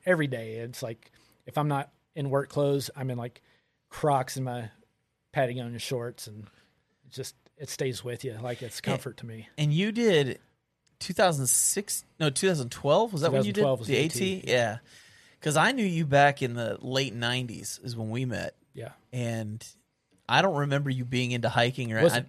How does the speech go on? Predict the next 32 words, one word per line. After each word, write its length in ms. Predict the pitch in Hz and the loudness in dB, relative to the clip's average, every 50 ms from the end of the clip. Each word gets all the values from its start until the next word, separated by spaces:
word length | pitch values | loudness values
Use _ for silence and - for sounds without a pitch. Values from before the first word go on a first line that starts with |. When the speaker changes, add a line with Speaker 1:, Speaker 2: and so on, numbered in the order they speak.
| - - - | -8 -10 -6
Speaker 2:
a-, 40 | |
anything. 440 | 120 135 143 139 - 98 90 85 - - | -4 -4 -4 -4 -4 -6 -8 -8 -8 -6
Speaker 1:
Wasn't. 260 | 143 160 - 120 - - _ _ | -6 -6 -6 -8 -12 -16 _ _
Speaker 2:
I 120 | - 139 147 | 0 4 6
know 100 | 165 160 | 6 6
Speaker 1:
Um, 60 | 147 | 6
Speaker 2:
I 40 | 156 | 6
wasn't 340 | 170 151 147 139 123 120 117 | 6 4 2 2 0 -2 -2
either. 320 | 143 170 - - 107 123 - - _ - - _ _ - | -2 -4 -4 -6 -8 -10 -12 -14 _ -20 -20 _ _ -4
Speaker 1:
It 120 | - 143 | 0 0
wasn't 400 | 156 165 170 147 131 151 143 - | 2 2 2 2 0 -2 -2 -4
until 640 | 143 127 - - 143 139 135 131 131 127 127 120 - - - _ _ _ _ _ _ _ _ _ _ _ _ _ _ _ _ _ _ _ _ _ _ _ _ - | -8 -8 -4 -2 0 2 4 4 4 2 0 -2 -6 -12 -20 _ _ _ _ _ _ _ _ _ _ _ _ _ _ _ _ _ _ _ _ _ _ _ _ -10
my 160 | 135 135 151 | -6 -6 -6
first 360 | 147 - - 170 175 160 - | -4 -2 0 0 0 0 0
overnight 380 | 170 156 151 139 147 139 135 131 | 2 2 2 2 0 -2 -2 -2
backpacking 460 | 127 131 131 - - 139 123 120 120 | -2 -2 -2 -2 -2 -4 -6 -6 -6
trip 240 | - - 131 117 - | -4 -4 -4 -4 -4
was 100 | 127 - | -6 -6
just, 220 | 143 135 - - _ _ | -6 -6 -8 -8 _ _
just 160 | - 160 147 131 | -6 -4 -2 -2
with 100 | 175 123 | -4 -2
a 40 | |
couple 200 | - - 143 135 127 | 0 0 0 0 -2
friends 260 | - 135 127 117 - | -4 -4 -4 -4 -6
from 100 | - 113 | -8 -10
church, 500 | - - 131 131 131 123 - - - - - | -6 -4 -2 -2 -2 -4 -6 -8 -12 -10 -8
and 560 | 143 127 127 127 123 123 120 120 120 113 107 - _ | -6 -4 -2 -2 -2 -4 -4 -6 -6 -8 -10 -12 _
it 220 | - 139 147 143 | -4 -4 -4 -2
was 520 | 139 135 127 127 123 120 120 117 110 - - - - _ _ _ _ _ _ _ _ _ _ _ _ _ _ _ _ _ _ _ _ _ _ _ _ _ _ _ _ _ _ _ _ _ - | -2 -4 -2 -2 -2 -4 -4 -6 -8 -10 -12 -14 -18 _ _ _ _ _ _ _ _ _ _ _ _ _ _ _ _ _ _ _ _ _ _ _ _ _ _ _ _ _ _ _ _ _ -16
two 120 | - 117 110 | -14 -12 -12
thousand 500 | - 120 113 117 120 113 104 120 120 113 | -10 -8 -8 -6 -6 -6 -6 -6 -8 -8
and 760 | 117 117 113 117 113 113 113 117 117 113 113 110 110 110 | -8 -10 -8 -8 -6 -6 -6 -6 -6 -6 -6 -8 -8 -10